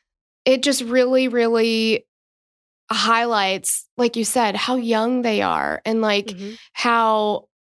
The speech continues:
Speaker 1: natural that is at that point in a young man's life. Like, you know, that their reputation is, of, like, how tough they are is so important,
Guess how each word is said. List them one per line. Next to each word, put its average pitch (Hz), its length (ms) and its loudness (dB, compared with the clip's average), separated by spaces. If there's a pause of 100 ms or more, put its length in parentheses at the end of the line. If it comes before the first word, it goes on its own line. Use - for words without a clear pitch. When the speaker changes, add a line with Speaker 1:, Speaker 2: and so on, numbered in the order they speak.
(280)
Speaker 1:
natural 233 680 0
that 214 260 0
is 196 600 0
at 214 160 -2
that 220 220 0
point 214 360 -2
in 214 100 -2
a 208 80 -2
young 202 240 0
man's 202 300 -2
life. 202 500 -4
Like, 175 520 -4
you 240 100 0
know, 170 380 -4
that 214 160 -2
their 208 140 0
reputation 208 720 -2
is, 95 380 -2 (480)
of, 214 180 0
like, 208 240 0
how 202 180 -2
tough 240 280 -2
they 208 200 -2
are 180 300 0
is 214 140 0
so 214 380 0
important, 202 760 -4